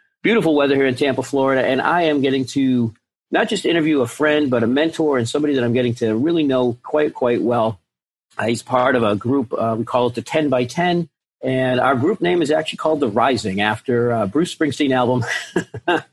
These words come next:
of resurgence and, and rising and becoming great. That's all part of the Orange Energy anyways. Orange Energy is about being driven, passionate. It's about helping others get what they want, being a contributor in the world, and tapping into that adrenaline junkie,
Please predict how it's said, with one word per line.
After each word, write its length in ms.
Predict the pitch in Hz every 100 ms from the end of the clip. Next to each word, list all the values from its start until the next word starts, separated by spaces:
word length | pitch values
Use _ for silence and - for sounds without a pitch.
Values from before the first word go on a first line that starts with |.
| _ - - - - - -
of 260 | 131 117 -
resurgence 1000 | 127 117 156 180 - 180 180 165 160 160 - - _
and, 560 | 107 123 120 117 107 113 -
and 220 | 110 104
rising 420 | 143 170 147 147
and 80 | 113
becoming 380 | 117 131 147 131
great. 360 | 123 131 127 - _ -
That's 160 | 185
all 120 | 202 190
part 220 | 185 185
of 40 |
the 100 | 165
Orange 220 | 156 143
Energy 340 | 143 139 120 127
anyways. 360 | 113 98 98
Orange 260 | 135 160 139
Energy 320 | 143 143 135
is 120 | 120
about 420 | 113 117 110 104 104
being 200 | 113 110
driven, 360 | 151 151 139
passionate. 680 | - 123 131 - 139 131 - _ _ _ _
It's 140 | 123 120
about 460 | 117 117 117 107 -
helping 380 | - 170 165 143
others 260 | 135 123
get 200 | - 120
what 160 | 120 110
they 160 | 156
want, 260 | 147 139 131
being 160 | 156 165
a 60 |
contributor 480 | 143 123 135 123 117
in 60 | 117
the 60 |
world, 300 | 110 113 110
and 120 | 110
tapping 360 | 113 147 165 156
into 220 | 143 139
that 180 | 127 120
adrenaline 480 | 98 120 139 143 127
junkie, 560 | 127 127 120 117 110